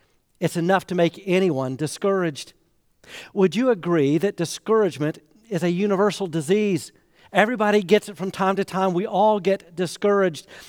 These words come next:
It's also a highly contagious disease. You get around somebody who's discouraged, what happens? You get discouraged. But it's also a very curable disease. I've discovered that what you focus on in life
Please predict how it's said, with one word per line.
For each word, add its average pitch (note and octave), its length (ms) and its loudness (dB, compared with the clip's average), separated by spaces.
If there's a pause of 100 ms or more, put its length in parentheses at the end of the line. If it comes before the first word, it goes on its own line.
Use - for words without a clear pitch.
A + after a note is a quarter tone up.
(160)
It's G#3+ 160 -2
also A3 300 0
a F3+ 100 2
highly G#3 320 2
contagious A3 800 -2 (200)
disease. E3 600 0 (1120)
You D3+ 120 -12
get F3+ 120 -2
around F3 300 2
somebody F#3+ 320 -2
who's E3+ 160 -4
discouraged, G3 580 0
what F3+ 140 0
happens? F#3+ 520 0 (380)
You F#3+ 300 0
get E3 240 2
discouraged. B2 640 -8 (760)
But F3+ 120 2
it's F3 100 -4
also F#3+ 380 0
a F3 40 0
very E3 280 0
curable C#3+ 760 -2 (100)
disease. A#2 560 -4 (680)
I've E3+ 220 2
discovered F3 680 0
that E3 220 2 (280)
what G3 420 0
you F#3+ 240 -2
focus A3+ 680 -2
on B2+ 220 -4
in B2 140 -2
life A#2+ 480 -4